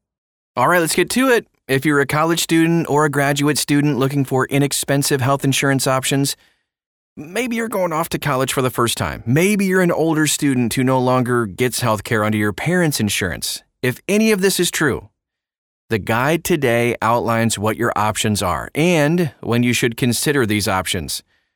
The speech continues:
So first of all, let's talk about your parents' health insurance.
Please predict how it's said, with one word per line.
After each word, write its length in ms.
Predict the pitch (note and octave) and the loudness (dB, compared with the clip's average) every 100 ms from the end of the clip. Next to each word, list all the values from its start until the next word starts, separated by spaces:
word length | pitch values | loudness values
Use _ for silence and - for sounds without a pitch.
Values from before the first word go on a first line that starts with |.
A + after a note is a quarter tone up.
| _ _ _ - | _ _ _ -4
So 220 | D3 C3+ | 0 0
first 240 | A#2 A3 | 2 -2
of 80 | F3+ | 0
all, 100 | D3 | 0
let's 120 | C3+ | 0
talk 180 | - C3+ | -2 -2
about 180 | B2+ A#2+ | 0 0
your 120 | A2 | 0
parents' 500 | - - C3 G#2 E2+ | -2 -2 0 0 -2
health 220 | G#2+ F#2+ | -4 -4
insurance. 480 | F#2 F#2 F#2 D2+ - | -4 -4 -4 -6 -8